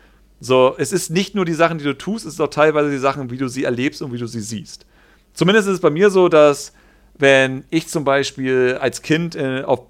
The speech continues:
in Bob on Bot-, Battlefield, in Mario vierundsechzig auf, auf den Berg oben drauf war und die ganze Welt überblickt habe von Bob on Battlefield, ich fand das cool. Ich fand das super geil. Einfach,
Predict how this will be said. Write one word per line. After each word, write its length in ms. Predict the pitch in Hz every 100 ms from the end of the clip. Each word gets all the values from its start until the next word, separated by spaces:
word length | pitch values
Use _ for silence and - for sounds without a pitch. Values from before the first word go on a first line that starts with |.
| -
in 140 | 131
Bob 140 | 127 175
on 160 | 131
Bot-, 280 | 147 - 147
Battlefield, 560 | 127 139 113 113 101 98
in 160 | - 120
Mario 180 | 120
vierundsechzig 440 | - 117 131 - 110
auf, 220 | 107 -
auf 200 | 113 104
den 180 | 120 113
Berg 280 | 165 202 143
oben 140 | 110
drauf 300 | 107 107 -
war 80 | 104
und 80 | 104
die 60 |
ganze 240 | 120 127 123
Welt 180 | 151
überblickt 380 | 160 117 117 113
habe 180 | 104 104
von 160 | 101 104
Bob 160 | 113
on 80 | 104
Battlefield, 460 | 104 107 - 120 - _ -
ich 120 | 196
fand 220 | 240 294
das 180 | 123 - -
cool. 420 | 240 277 110 110 - _ _ -
Ich 140 | 147
fand 120 | 320
das 180 | 214 123
super 340 | 123 254 160 120
geil. 340 | 135 185 117
Einfach, 340 | 120 139 107